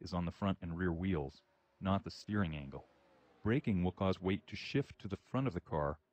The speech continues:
making it want to turn more. Applying the throttle will cause weight to shift to the rear of the car,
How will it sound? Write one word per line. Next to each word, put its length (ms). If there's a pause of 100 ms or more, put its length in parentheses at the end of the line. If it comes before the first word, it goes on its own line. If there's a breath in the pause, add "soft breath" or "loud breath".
(140)
making 280
it 80
want 220
to 80
turn 280
more. 400 (720)
Applying 400
the 80
throttle 520 (240)
will 120
cause 320
weight 220
to 100
shift 340
to 80
the 80
rear 300
of 80
the 60
car, 340